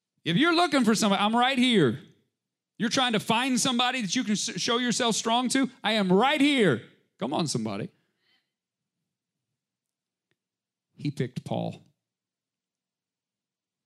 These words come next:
He picked Saul, turned him into Paul. He picked the one that had persecuted the church.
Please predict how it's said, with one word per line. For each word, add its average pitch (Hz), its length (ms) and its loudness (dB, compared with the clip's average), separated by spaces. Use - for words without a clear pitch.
He 110 80 -14
picked - 280 -2
Saul, 139 640 -2
turned 147 220 -2
him 113 80 -2
into 104 200 -6
Paul. 104 360 -12
He 156 120 -6
picked - 400 -6
the 240 80 -2
one 220 260 -2
that 190 120 0
had 151 140 -4
persecuted 175 720 -2
the 165 60 2
church. - 560 -6